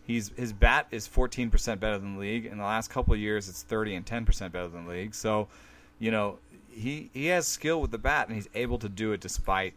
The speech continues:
not playing in the field. So I think we penalize D Hs too much, and I think the deal, it looks bad because he,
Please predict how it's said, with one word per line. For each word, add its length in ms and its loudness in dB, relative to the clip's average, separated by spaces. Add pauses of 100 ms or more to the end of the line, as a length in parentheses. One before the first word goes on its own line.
(120)
not 320 -4
playing 260 0
in 60 -10
the 80 -10
field. 400 -10
So 120 -10
I 80 -4
think 240 -6
we 120 2
penalize 680 6
D 180 -4
Hs 220 -8
too 180 -10
much, 440 -6
and 100 -12
I 40 -10
think 260 -10
the 60 -8
deal, 500 -2 (520)
it 120 -8
looks 280 -2
bad 300 4
because 240 -2
he, 160 -6